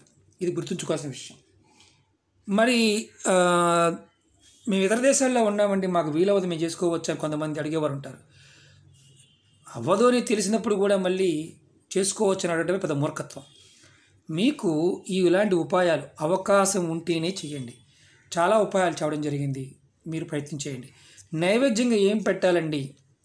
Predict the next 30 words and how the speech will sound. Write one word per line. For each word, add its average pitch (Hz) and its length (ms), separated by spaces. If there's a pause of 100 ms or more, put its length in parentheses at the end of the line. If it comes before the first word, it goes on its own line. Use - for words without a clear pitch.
(180)
మీరు 170 560 (640)
నైవేద్యంగా 185 1000
పటికి 160 260
బెల్లం 170 200
చిప్స్ 143 320
కానీ, 151 540
బెల్లం 180 420
కానీ, 143 460 (600)
మీరు 170 160
పళ్ళం 165 360
కానీ 151 480 (260)
ఏదైనా 180 400
పెట్టవచ్చు. - 600 (600)
మీరు 170 120
రోజు 165 220
ఇంట్లో 165 220
పూజ 175 260
చేసుకుంటారు 165 420
కదా, 220 200 (240)
ఏదైనా 165 240
పెట్టవచ్చు. 143 380 (560)
ఏమీ 214 460
లేదనుకోండి, 190 800 (100)
మీ 165 80
ఇంట్లో 143 380 (400)
ఒక 170 100
గ్లాసు 156 480
నీరైనా 160 400
అక్కడ - 220
పెట్టండి - 320